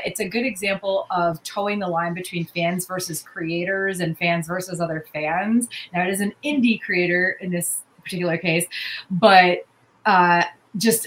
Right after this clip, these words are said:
quick mention, 'cause it's very famous,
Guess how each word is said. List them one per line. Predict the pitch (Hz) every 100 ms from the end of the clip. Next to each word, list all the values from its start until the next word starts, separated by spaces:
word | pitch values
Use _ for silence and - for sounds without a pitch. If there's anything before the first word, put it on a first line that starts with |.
| -
quick | - - 370 269
mention, | 185 180 180 175 180 190 - -
'cause | 175
it's | 165
very | 196 247 262
famous, | 180 160 160 170